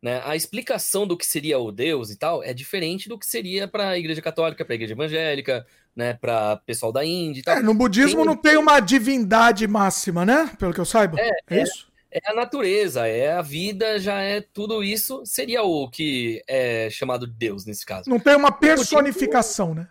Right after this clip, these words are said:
Speaker 2: É, não tem uma personificação. Ah.
Speaker 1: É, no máximo, é assim, cada,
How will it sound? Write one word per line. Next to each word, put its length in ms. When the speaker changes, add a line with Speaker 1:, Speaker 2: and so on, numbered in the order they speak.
Speaker 2:
É, 120
não 120
tem 120
uma 120
personificação. 920
Ah. 200
Speaker 1:
É, 220
no 180
máximo, 680
é 60
assim, 580
cada, 640